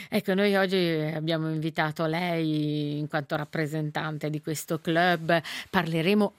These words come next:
anche di Segugi, ma non solo. Cerchiamo proprio di capire anche, come si diceva, che i cani non si devono scegliere senza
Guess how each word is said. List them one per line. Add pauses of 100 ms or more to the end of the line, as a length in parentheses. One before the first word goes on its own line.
anche
di
Segugi,
ma
non
solo.
Cerchiamo (380)
proprio
di
capire
anche,
come
si
diceva,
che (300)
i
cani
non
si
devono
scegliere
senza